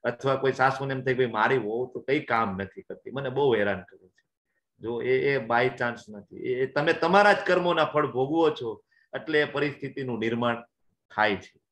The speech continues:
આ વિચારશો ને તો તમે શાંત થઈ જશો અને એ પરિસ્થિતિમાં તમે બહાર નીકળી જશો આરામથી. તમે જેટલો વિરોધ કરશો ને એટલો જે સંબંધો છે એ બગડશે. બરાબર? જેટલું તમે શાંત ચિત્તે સહન કરશો ને,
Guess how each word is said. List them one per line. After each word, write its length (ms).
આ 180
વિચારશો 500
ને 120
તો 120
તમે 200
શાંત 360
થઈ 240
જશો 340
અને 180
એ 260
પરિસ્થિતિમાં 560
તમે 160
બહાર 260
નીકળી 260
જશો 300
આરામથી. 480
તમે 180
જેટલો 360
વિરોધ 280
કરશો 440
ને 100
એટલો 460
જે 120
સંબંધો 500
છે 160
એ 340
બગડશે. 520
બરાબર? 300
જેટલું 300
તમે 200
શાંત 360
ચિત્તે 300
સહન 320
કરશો 400
ને, 100